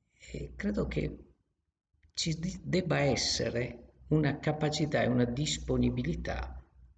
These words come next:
a qualcosa che io ritengo che sia fondativo, cioè il riconoscimento, cioè il conoscerci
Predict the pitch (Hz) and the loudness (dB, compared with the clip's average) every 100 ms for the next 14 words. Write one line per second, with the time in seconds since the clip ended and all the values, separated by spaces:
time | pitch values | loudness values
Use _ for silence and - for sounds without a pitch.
0 | - - _ - - 127 - 139 - 156 | -20 -20 _ -14 -6 -6 -6 -10 -4 -2
1 | - 131 120 113 117 - 113 - - - | 0 0 0 0 -4 -2 -2 -4 -10 -20
2 | - _ _ _ - 147 143 - 127 135 | -20 _ _ _ -4 2 2 0 -4 0
3 | - 131 123 123 123 - - 135 - 135 | 2 4 2 2 0 0 -2 0 2 2
4 | - 123 127 233 - - - - - _ | 4 6 6 2 -6 -12 -16 -20 -20 _
5 | _ _ _ _ _ _ _ _ _ - | _ _ _ _ _ _ _ _ _ -6
6 | - 185 - - - - 143 - - - | 0 2 0 -10 -8 -2 -2 -4 -10 -8
7 | 110 123 160 - - 135 131 123 - - | 0 2 2 -2 -2 0 0 0 -2 -4
8 | - - - - _ _ _ _ _ _ | -6 -12 -18 -20 _ _ _ _ _ _
9 | _ _ _ _ - - 139 - - - | _ _ _ _ -10 0 2 2 -4 -10
10 | - 139 139 - - - - 156 147 143 | -4 0 0 -2 -10 -16 2 6 8 8
11 | 180 220 - - 196 196 - - 196 - | 8 6 4 2 2 0 -2 0 0 -2